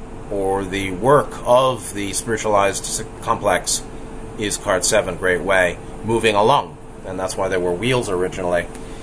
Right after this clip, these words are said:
But, um, the obverse of the connotation intended, obverse means the opposite or counterpart.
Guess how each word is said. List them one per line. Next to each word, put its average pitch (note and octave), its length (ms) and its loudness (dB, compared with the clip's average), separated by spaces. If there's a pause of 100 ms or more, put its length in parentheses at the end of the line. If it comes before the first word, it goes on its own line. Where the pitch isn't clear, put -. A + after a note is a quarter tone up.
(500)
But, G#3+ 280 4 (800)
um, G#2 600 8 (920)
the A2 260 0
obverse B2+ 680 4
of A#2 240 6
the - 80 0
connotation B2+ 800 2
intended, G#2+ 640 2 (720)
obverse G#2+ 760 2
means G2+ 460 -2
the G2 160 -4
opposite F#2+ 520 2 (1300)
or F2+ 200 2
counterpart. G#2+ 680 4